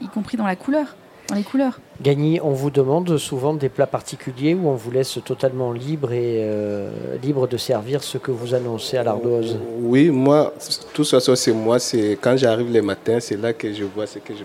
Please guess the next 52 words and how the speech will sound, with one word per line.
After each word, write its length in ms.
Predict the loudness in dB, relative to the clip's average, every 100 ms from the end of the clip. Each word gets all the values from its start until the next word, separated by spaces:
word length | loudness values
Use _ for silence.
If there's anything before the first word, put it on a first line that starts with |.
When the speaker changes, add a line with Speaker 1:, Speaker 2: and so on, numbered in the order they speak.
| -12
Speaker 3:
peux 80 | -12
faire 200 | -10 -10
en 60 |
fait. 160 | -8 -10 -10
J'ai 100 | -8
pas 180 | 0 2
de 60 | 2
Speaker 2:
Mhm. 80 | 0
Speaker 3:
carte. 360 | -2 -4 -8 -12 -12 -20 -20 -8
Speaker 2:
D'accord. 300 | -4 -2 0
Speaker 3:
C'est 240 | -2 -4 0
qu'à 180 | 4 4
partir 320 | 2 -2 -2
de 120 | -2
dix 280 | -2 -4 -2
heures 140 | -2
qu'on 140 | -2 -4
peut 120 | -4
avoir 180 | -4 -4
les 140 | -4
cartes. 420 | -4 -6 -6 -16 -20 -20
Speaker 2:
C'est 180 | -4 2
le 80 | 4
marché 420 | 4 0 2 4
donc 320 | 4 2 2 -4
qui 120 | 0
va 100 | 0
Speaker 3:
C'est 60 |
Speaker 2:
décider 380 | 0 -6 -2 -2
de 80 | -2
ce 80 | -2
que 80 | 0
vous 60 |
Speaker 3:
exact. 160 | 2 4
Speaker 2:
allez 80 | 2
servir. 340 | 2 0 2
Speaker 3:
Je 60 | 2
cuisine 320 | 0 2 2
comme 180 | 2 0
ça. 140 | 0
C'est 140 | -2 -2
pour 100 | -2
cela 200 | 0 2
que 60 | 2
je 40 |
peux 140 | -2 -6
pas 180 | 0 0
donner 220 | 0 0
des 160 | 0
recettes 420 | -2 -2 -4 -4 -2
à, 280 | -2 -4
à 180 | -6 -10